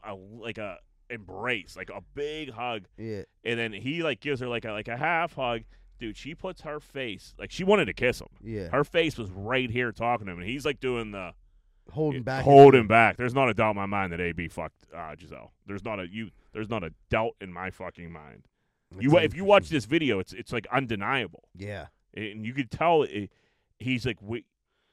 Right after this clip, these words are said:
Speaker 1: It was almost like, "Hey, like, dude, like, chill out." You know what I mean? Like, like,
Speaker 2: Cameras are on us.
Speaker 1: cameras are on us. What are you doing? Are you nuts?
Speaker 2: Yeah.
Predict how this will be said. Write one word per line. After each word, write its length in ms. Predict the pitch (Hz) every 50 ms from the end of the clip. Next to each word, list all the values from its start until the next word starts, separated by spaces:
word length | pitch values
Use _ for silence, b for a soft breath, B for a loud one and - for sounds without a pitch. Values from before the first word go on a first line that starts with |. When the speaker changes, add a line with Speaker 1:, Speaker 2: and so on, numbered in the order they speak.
| _ _
Speaker 1:
It 60 | - 139
was 160 | 147 123 160
almost 240 | 170 175 160 - 127
like, 100 | 110 104
"Hey, 260 | 123 143 147 143 123
like, 160 | 101 95 - _
dude, 180 | 131 131 110 - _ -
like, 120 | 107 104 _
chill 180 | - - 147 143
out." 240 | 147 165 127 - - _
You 160 | 95 110 120
know 120 | 127 123 127
what 100 | 120 117
I 100 | 117 120
mean? 240 | 131 131 135 131
Like, 280 | 120 110 107 101 - -
like, 120 | 123 139
Speaker 2:
Cameras 320 | 139 147 160 160 151 117 113
are 120 | 127 123
on 140 | 113 107 104 95
us. 40 | -
Speaker 1:
cameras 380 | 170 170 175 175 170 151 113
are 100 | 92 78
on 100 | 78 80
us. 120 | 80 - 117
What 120 | 110 135
are 40 | 143
you 60 | 139
doing? 220 | 127 156 165 147 104
Are 40 | 87
you 80 | 85
nuts? 380 | 95 110 143 - - - - - -
Speaker 2:
Yeah. 380 | 104 113 117 113 107 90 80